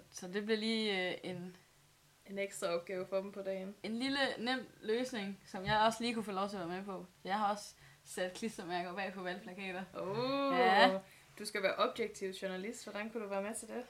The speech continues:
Speaker 1: Jamen, øh, det fik jeg også at vide, hvordan jeg dog kunne det.
Speaker 2: Nå, ja, det går nok.
Speaker 1: Ja. <laughs>
Speaker 2: Men altså, normalt, så er der jo en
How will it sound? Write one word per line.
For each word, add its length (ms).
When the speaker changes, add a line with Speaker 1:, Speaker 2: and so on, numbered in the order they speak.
Speaker 1:
Jamen, 340
øh, 300
det 100
fik 160
jeg 100
også 160
at 60
vide, 140
hvordan 320
jeg 140
dog 160
kunne 160
det. 180
Speaker 2:
Nå, 80
ja, 40
det 100
går 180
nok. 340
Speaker 1:
Ja. 120
<laughs> 120
Speaker 2:
Men 140
altså, 200
normalt, 540
så 100
er 140
der 100
jo 100
en 220